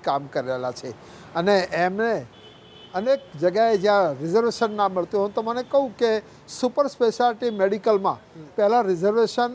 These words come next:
એમાં રિઝર્વેશન નથી, પરંતુ અમે લોકો જ્યારે ગયા ભુવનેશ્વર એમ્સમાં, ત્યારે ત્યાં સુપર સ્પેશિયાલિટીના પ્રોફેસર,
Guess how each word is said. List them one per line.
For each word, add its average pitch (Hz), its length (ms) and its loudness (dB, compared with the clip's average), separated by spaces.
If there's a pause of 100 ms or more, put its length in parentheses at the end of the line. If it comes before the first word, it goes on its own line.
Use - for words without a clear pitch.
એમાં 208 260 0
રિઝર્વેશન 196 640 -2
નથી, 160 300 -10 (640)
પરંતુ 294 520 2 (360)
અમે 233 200 2
લોકો 311 260 0
જ્યારે 254 300 2
ગયા 233 260 2
ભુવનેશ્વર 180 880 -2
એમ્સમાં, 196 680 -2 (340)
ત્યારે 269 300 4
ત્યાં 311 260 0
સુપર 247 360 -2
સ્પેશિયાલિટીના 269 840 0
પ્રોફેસર, 247 640 -2